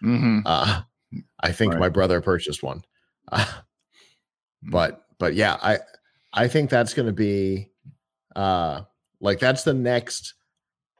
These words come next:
Speaker 2: jump up from oled, right? Is
Speaker 1: Mm-hmm.
Speaker 2: the micro L E D. And I think that's gonna be, I think that's gonna be a big T V thing this year.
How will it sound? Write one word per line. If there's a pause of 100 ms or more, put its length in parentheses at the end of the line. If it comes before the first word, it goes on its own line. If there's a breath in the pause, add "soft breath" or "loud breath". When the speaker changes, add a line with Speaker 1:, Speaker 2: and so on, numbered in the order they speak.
(160)
Speaker 2:
jump
up
from
oled, (200)
right?
Is
Speaker 1:
Mm-hmm.
Speaker 2:
the
micro
L
E
D.
And
I
think
that's
gonna
be, (1080)
I
think
that's
gonna
be
a
big
T
V
thing
this
year.